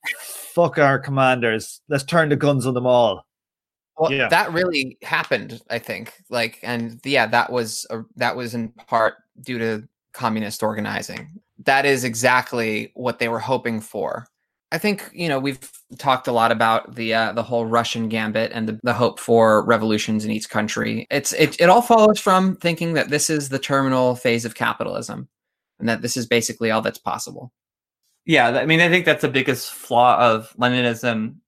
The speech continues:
Speaker 3: and continued by Trotskyism is that thinking that the end of the Brit-, British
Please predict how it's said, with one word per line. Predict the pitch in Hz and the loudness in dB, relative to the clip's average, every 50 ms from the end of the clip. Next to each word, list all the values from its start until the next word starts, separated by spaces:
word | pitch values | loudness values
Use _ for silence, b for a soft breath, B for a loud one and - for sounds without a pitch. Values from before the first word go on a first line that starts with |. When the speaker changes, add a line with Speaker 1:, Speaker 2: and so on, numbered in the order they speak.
| _ _ _ - | _ _ _ -2
Speaker 3:
and | 127 131 127 117 117 117 113 - | 0 2 2 2 0 -2 -2 -4
continued | - 127 120 - 135 147 147 139 117 | -4 -6 -4 -4 -2 -2 -2 0 0
by | 117 104 95 | 0 -2 -2
Trotskyism | - - 160 160 156 - - 139 127 113 107 - 117 113 117 | -2 -2 -2 -2 -2 -2 -6 -6 -6 -4 -4 -6 -6 -4 -4
is | 117 113 | -4 -2
that | - 120 113 - - | 0 0 0 0 -2
thinking | - 117 110 - 117 110 | -6 -6 -6 -4 -6 -4
that | - 107 110 - | -4 -4 -4 -4
the | - 113 - | -4 -6 -4
end | - 120 120 117 | 0 0 0 0
of | 113 101 | 0 0
the | 113 117 113 | -2 -2 -2
Brit-, | 113 120 120 82 - - - | 0 0 -2 -2 -2 -4 -2
British | 127 120 110 - - - - | 0 0 0 0 -2 -14 -20